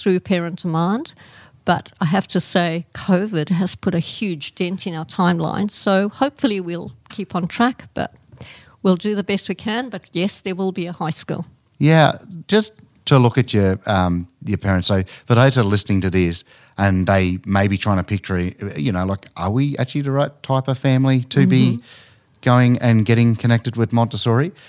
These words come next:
Speaker 2: Can you just take us through, uh, like, we talked about what the students become and all of that sort of stuff, but what do the families look like that pull up in the car park each morning and drop their child off at eight fifteen?
Speaker 1: Um, when we looked at the profile of our parent body a few years ago,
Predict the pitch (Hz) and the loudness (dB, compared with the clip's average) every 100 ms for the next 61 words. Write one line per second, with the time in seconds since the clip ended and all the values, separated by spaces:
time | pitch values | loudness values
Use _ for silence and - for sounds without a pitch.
0 | - - 143 233 240 - 139 - 110 - | -8 4 4 4 0 2 2 2 -2 2
1 | 110 104 98 92 _ _ - 104 98 107 | 4 6 4 0 _ _ -4 -2 0 0
2 | 107 113 135 104 98 101 98 - 107 95 | 0 0 0 2 0 0 -4 2 2 2
3 | - 101 110 101 95 95 87 101 123 135 | 0 0 4 6 6 6 4 2 4 2
4 | 113 - 117 110 - 127 - 190 254 302 | 2 2 2 2 2 0 2 -4 -2 -2
5 | - 110 156 156 123 107 101 92 - 101 | 2 4 4 2 0 0 0 0 0 0
6 | 95 _ 117 107 101 104 101 95 95 - | 0 _ -2 0 2 2 2 2 0 0
7 | 104 110 110 101 101 - 101 101 92 101 | 0 2 0 0 -4 -2 0 0 0 -2
8 | 107 95 98 110 110 104 98 101 107 - | -2 -2 0 2 0 2 0 2 -2 2
9 | 113 127 - _ - - 311 302 285 359 | 2 2 -4 _ -20 -2 0 0 -4 -14
10 | - - _ _ - 226 233 466 523 349 | -20 -20 _ _ -16 -12 0 0 0 -2
11 | 247 214 226 - 175 - - - 208 214 | -2 -2 -4 -4 -8 -6 -10 0 0 2
12 | 208 180 170 - 175 208 190 180 - - | -2 -4 -6 -8 -8 -4 2 2 2 0
13 | 180 196 226 185 175 160 160 196 - 180 | 2 0 -2 -2 -2 -6 -4 -6 0 2
14 | 175 165 170 208 175 131 190 | 4 2 0 -6 -6 -8 -8